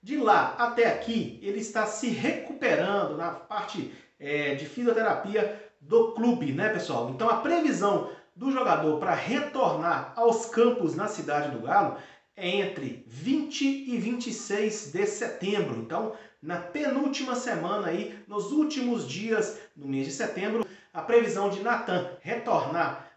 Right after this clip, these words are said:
aos gramados do C T do Galo pra iniciar, né, a parte física aí, a preparação da parte física pra depois, é, se juntar ao elenco do Atlético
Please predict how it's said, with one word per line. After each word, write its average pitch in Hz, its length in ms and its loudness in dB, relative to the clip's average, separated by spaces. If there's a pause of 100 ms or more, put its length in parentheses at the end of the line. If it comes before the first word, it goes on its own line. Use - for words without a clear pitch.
aos 226 240 6
gramados 170 640 4
do 247 140 -4
C 196 180 -4
T 180 200 -2
do 147 100 -2
Galo 131 440 0 (300)
pra 175 340 -4
iniciar, 254 920 2
né, 185 320 -2
a 175 80 0
parte - 440 -4
física 175 640 -4
aí, 165 400 -4 (160)
a - 60 -12
preparação 202 680 2
da 170 60 -2
parte 160 300 0
física 180 440 -8
pra 180 140 -4
depois, 190 560 0 (240)
é, 160 380 6
se 226 220 0
juntar 208 760 2
ao 208 160 6
elenco 180 480 2
do 170 100 0
Atlético 160 720 0